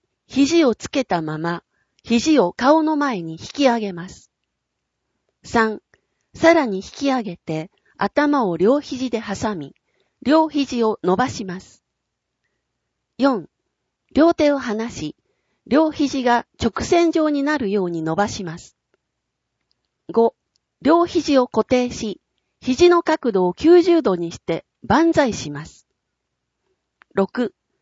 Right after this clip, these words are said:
両肘を固定したまま、肘から先を百八十度下げます。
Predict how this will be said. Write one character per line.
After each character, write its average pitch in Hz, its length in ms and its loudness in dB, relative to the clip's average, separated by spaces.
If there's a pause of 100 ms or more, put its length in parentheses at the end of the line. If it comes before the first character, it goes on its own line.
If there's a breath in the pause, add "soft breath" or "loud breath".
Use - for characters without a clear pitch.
(500)
両 339 260 4
肘 294 300 0
を - 80 0
固 226 160 -2
定 277 220 0
し - 80 -10
た 220 160 -6
ま 208 160 -8
ま、 202 220 -8 (560)
肘 269 300 2
か 240 160 -2
ら 202 100 -2
先 214 360 -4
を 214 140 0
百 262 340 -4
八 349 280 -2
十 285 200 -2
度 170 100 -6
下 175 200 -8
げ 254 160 -2
ま 220 160 -6
す。 - 200 -20